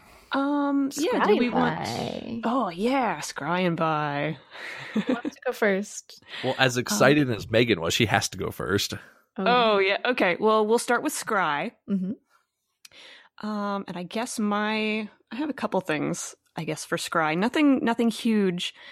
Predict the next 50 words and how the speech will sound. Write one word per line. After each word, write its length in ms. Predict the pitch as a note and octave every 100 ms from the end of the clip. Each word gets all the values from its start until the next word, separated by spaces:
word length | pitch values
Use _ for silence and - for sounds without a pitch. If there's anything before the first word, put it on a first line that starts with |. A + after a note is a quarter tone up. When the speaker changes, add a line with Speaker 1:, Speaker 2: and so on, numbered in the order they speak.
| - - - _ -
Speaker 1:
Um, 460 | F#3 F#3+ F#3 F#3 -
I 160 | G3+
am 320 | G#3 G3+ G3 - _ -
on 260 | A#3 F4
spring 400 | F4 - B3+ A#3+
break 280 | G#3+ G#3 A3+
right 240 | G#3 F3+ -
now, 240 | D3+ D3
which 220 | D#3+ -
is 160 | F#3 F#3
not 220 | A3 A3
a 60 | C#4
thing 240 | C#4 A#3
I 80 | G#3
expected 500 | F#3 - - G3 G3
to 60 | F3
be 100 | F3
saying 320 | - F3+ F#3
at 80 | E3+
this 160 | D#3
point 260 | - D#3+ C#3+
in 60 |
my 140 | D3 C#3
life. 360 | C#3+ D3 - - -
Speaker 2:
<laughs> 0 | B3+ A3+ C#4 C4+
Speaker 1:
Uh, 440 | C#4+ E3 D#3 D#3+ - - _ _ G3+
but 140 | A3
it's 180 | G#3 G3+
fun 340 | - G3 F#3 F3
and 180 | F3
cool 200 | F3 F3+
and 100 | E3+
exciting. 520 | D#3 - D#3+ D3 D#3 -
I 380 | E3+ F3+ E3+ E3+
have 360 | - G#3 G3+ F#3
been 180 | D#4+ D#4
to 100 | D4
school 260 | - C4+ B3+
before, 640 | A3 - G3+ F3+ F#3+ A3+
and 680 | - F3 F3+ F3 E3+ F3 F3+ - - - - _ _ _
I, 520 | F3+ F3 F3 E3+ E3+ -
oh 140 | D3+ -
God, 140 | - F3+
I 40 |
feel 160 | - B3
like 100 | C4+
it 20 |
was 140 | G#3+ E3
lifetimes 640 | D#3 E3+ - E3+ E3+ D3+
ago. 440 | C#3 C#3+ C3+ D3